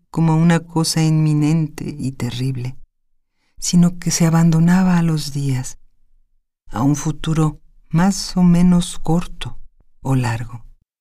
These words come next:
con una dulzura inconsciente de niño. Repasaba con gusto su vida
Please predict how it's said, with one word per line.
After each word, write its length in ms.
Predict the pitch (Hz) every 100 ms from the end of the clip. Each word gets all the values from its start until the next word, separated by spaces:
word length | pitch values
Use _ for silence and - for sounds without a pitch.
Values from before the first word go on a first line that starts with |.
| _ _ _ -
con 180 | - 202
una 200 | 233 220
dulzura 680 | 214 202 - - 220 196 180
inconsciente 1000 | 170 - 160 156 - - 175 175 175 151
de 140 | 147
niño. 420 | 135 139 131 131 - _ _ _ _ _ _ _ _ _ _ _ -
Repasaba 680 | 147 143 160 180 175 175
con 300 | 175 175 160
gusto 480 | 151 165 175 - -
su 240 | 156 - 143
vida 360 | 160 156 151